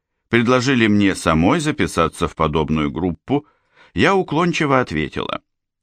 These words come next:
«Может быть, попробую». Про себя я думала: «Нет, это не для меня».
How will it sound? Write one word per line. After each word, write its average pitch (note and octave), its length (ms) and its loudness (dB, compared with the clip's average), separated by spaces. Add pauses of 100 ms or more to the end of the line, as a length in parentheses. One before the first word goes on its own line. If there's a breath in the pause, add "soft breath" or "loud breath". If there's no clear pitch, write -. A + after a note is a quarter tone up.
«Может C#3+ 580 4
быть, C3 360 -2
попробую». F2 880 0 (640)
Про G#2+ 140 4
себя G#2 320 2
я F#2+ 160 2
думала: D#2+ 580 2 (600)
«Нет, F#2+ 680 0
это F2 320 2
не F2 180 4
для D#2+ 200 -2
меня». D2 400 0